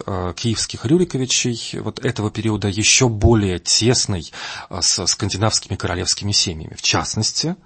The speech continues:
а, их дочери, дочери Мстислава, да, и Христины,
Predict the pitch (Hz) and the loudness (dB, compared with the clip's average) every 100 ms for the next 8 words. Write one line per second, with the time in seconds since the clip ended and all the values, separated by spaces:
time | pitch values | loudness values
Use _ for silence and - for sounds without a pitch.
0 | - - - - - - 101 98 98 92 | -12 -10 -8 -8 -12 -2 2 4 4 2
1 | 87 98 - 160 120 98 87 104 110 156 | -2 -4 4 4 6 2 2 0 0 -2
2 | - 107 113 - 95 82 98 - 85 78 | -2 2 2 2 -2 -4 -2 -2 -2 -6
3 | 95 143 156 123 127 - 101 - 95 - | -4 -4 0 0 0 -2 -6 -6 -4 -2
4 | - 76 76 139 | -4 -6 -6 -6